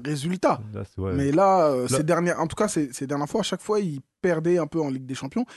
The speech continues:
Speaker 1: et ils
Speaker 2: Ouais.
Speaker 1: revenaient en Ligue un, ils claquaient, euh,
Speaker 2: Ouais, pour se
Speaker 1: quatre
Speaker 2: venger,
Speaker 1: buts,
Speaker 2: quoi.
Speaker 1: cinq
Speaker 2: Voilà.
Speaker 1: buts, ouais, c'était un
Speaker 2: Voilà.
Speaker 1: peu ça, en tout cas,
Speaker 2: Ils,
Speaker 1: jusqu'au
Speaker 2: ils se
Speaker 1: début
Speaker 2: vengeaient
Speaker 1: de
Speaker 2: sur,
Speaker 1: saison.
Speaker 2: euh, sur, euh, une petite équipe de, <laughs> de Ligue un pour, <laughs> pour ses déboires en Ligue des Champions, mais là, euh,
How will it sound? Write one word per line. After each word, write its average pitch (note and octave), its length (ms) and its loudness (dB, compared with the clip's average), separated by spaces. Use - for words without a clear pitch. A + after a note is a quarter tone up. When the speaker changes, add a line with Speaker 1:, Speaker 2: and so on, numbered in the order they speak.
Speaker 1:
et C#3+ 80 0
ils A2 80 4
Speaker 2:
Ouais. G#2+ 80 2
Speaker 1:
revenaient F3 220 2
en F3 100 2
Ligue E3+ 280 2
un, G3+ 100 2
ils F3 120 -2
claquaient, D#3+ 560 -2
euh, C3+ 260 -2
Speaker 2:
Ouais, C#3+ 140 4
pour G#2+ 200 -4
se B2+ 100 0
Speaker 1:
quatre A2+ 140 4
Speaker 2:
venger, C#3+ 200 6
Speaker 1:
buts, F3 60 2
Speaker 2:
quoi. - 180 4
Speaker 1:
cinq D3 120 -2
Speaker 2:
Voilà. C3+ 220 2
Speaker 1:
buts, E3+ 180 0
ouais, E3+ 100 0
c'était - 200 -10
un - 20 -8
Speaker 2:
Voilà. A2 180 2
Speaker 1:
peu G2 60 2
ça, F#3+ 100 -2
en E3+ 80 -2
tout D#3+ 140 -8
cas, E3 100 0
Speaker 2:
Ils, C3 60 2
Speaker 1:
jusqu'au G#2+ 220 -4
Speaker 2:
ils A#2 80 0
se F#2+ 40 -2
Speaker 1:
début A2 100 2
Speaker 2:
vengeaient B2 220 4
Speaker 1:
de C3 60 2
Speaker 2:
sur, C3 160 0
Speaker 1:
saison. A2 160 4
Speaker 2:
euh, G#2 200 4
sur, G#2 260 -2
euh, F#2+ 380 -2
une F#2 60 -8
petite G2 220 -12
équipe G2 300 -8
de, F#2 320 -4
<laughs> - 20 -4
de G#2 40 2
Ligue - 200 -2
un C#3 140 -2
pour, G2 260 -6
<laughs> - 760 -12
pour G#2 140 -4
ses G#2 140 -4
déboires G#2+ 320 2
en G2+ 80 2
Ligue G2 140 0
des G2 120 0
Champions, G#2+ 440 0
mais F#2+ 220 2
là, F#2+ 380 0
euh, D#2 100 -4